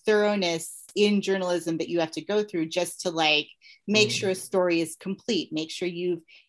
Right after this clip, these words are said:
Speaker 1: answered every question, make sure all the tangents have sort of been followed through on, make sure that you tie it up really, you know, all of those things. I think, um, the thoroughness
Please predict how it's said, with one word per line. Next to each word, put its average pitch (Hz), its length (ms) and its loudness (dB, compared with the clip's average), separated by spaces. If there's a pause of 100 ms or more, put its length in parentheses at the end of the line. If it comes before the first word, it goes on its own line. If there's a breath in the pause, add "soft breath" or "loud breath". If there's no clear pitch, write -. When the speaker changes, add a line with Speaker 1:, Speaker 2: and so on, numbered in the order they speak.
(140)
Speaker 1:
answered 185 400 0
every 180 240 0
question, 185 500 -2
make 165 180 -4
sure - 220 -4
all 170 180 0
the 175 120 -2
tangents 196 560 -6
have 180 120 -4
sort 170 200 -2
of 165 100 -2
been 165 160 -4
followed 165 480 -2
through 285 220 2
on, 165 260 2
make 170 200 -2
sure 175 220 -2
that 165 140 -4
you 170 160 -6
tie 147 260 -6
it 156 120 -2
up 160 180 -4
really, 175 280 -2
you 190 120 0
know, 175 220 -2
all 294 220 8
of 196 80 -2
those 180 220 2
things. 165 300 -4 (480 loud breath)
I 196 120 4
think, 196 440 -2
um, 160 500 2 (520 soft breath)
the 190 200 0
thoroughness 208 720 2